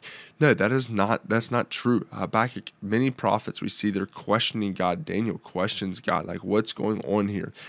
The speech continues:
We're to be, we're to make our requests made known to God because God wants a relationship with us. He doesn't want us to be little robots that just, eh, er, eh, er, you know, do whatever. No, he wants us to be rel-, in relationship with him.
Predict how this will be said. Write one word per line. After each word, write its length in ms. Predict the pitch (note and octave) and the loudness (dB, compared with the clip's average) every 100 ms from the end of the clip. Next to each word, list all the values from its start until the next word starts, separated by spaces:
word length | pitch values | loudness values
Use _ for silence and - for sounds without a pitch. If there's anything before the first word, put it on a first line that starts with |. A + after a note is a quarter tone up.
| - - _ - | -20 -20 _ -4
We're 200 | A2 C3+ | 2 2
to 120 | E3 | 2
be, 260 | E3 B2+ - | 0 0 0
we're 160 | A2 C#3+ | 2 2
to 140 | C3+ | 2
make 320 | G2+ G#2 B2 | 2 2 2
our 60 | C3+ | 0
requests 480 | B2 - A2 G#2+ - | 0 0 0 0 0
made 180 | G#2 G2+ | 0 2
known 300 | F#2+ G2+ G2 | 2 2 0
to 100 | - | 2
God 180 | G#2 | 2
because 260 | F#2+ G2 G#2 | 2 -2 -2
God 200 | - B2 | 0 0
wants 180 | D#3 D3+ | -2 -2
a 60 | |
relationship 720 | B2+ G#2 A2 - - B2 - - | -2 2 4 4 0 -2 -4 -4
with 160 | F2 | -6
us. 140 | - - | -6 -4
He 80 | |
doesn't 280 | G#2+ D3 D#3 | 2 4 2
want 140 | - B2+ | 0 0
us 100 | - | -2
to 80 | A2 | 0
be 120 | A#2 | 0
little 240 | A2 A#2 | 2 2
robots 560 | F#2+ G2 A2+ G2 F#2+ - | 4 4 4 2 0 -2
that 140 | F#2+ | -4
just, 200 | F#2+ G2 - - - | -4 -4 -8 -18 -4
eh, 140 | C3+ - | -2 0
er, 180 | - G2+ - | 0 -2 -2
eh, 140 | A#2+ G2 | -6 -2
er, 180 | A2+ C2 | -2 -2
you 160 | G#2 | -4
know, 40 | - | -6
do 220 | G#2 A#2 | 0 2
whatever. 380 | A2+ A2 A#2+ G#2+ - - | 4 4 2 -2 -8 -4
No, 100 | A2 | 0
he 140 | A#2+ C3+ | 2 0
wants 200 | C#3+ - | -2 -4
us 140 | A#2 - | -6 -4
to 100 | G#2+ | -2
be 240 | A2+ G#2 | 0 -2
rel-, 320 | G#2 G#2 F#2+ F2+ | 0 0 0 -4
in 220 | A2+ B2 | -2 0
relationship 960 | C3 A2+ F#2+ G2 G2+ - - - F2+ - - | 2 2 2 0 -2 -6 -4 -2 -4 -4 -6
with 240 | F#2 - | -6 -2
him. 200 | F#2+ E2+ | -4 -4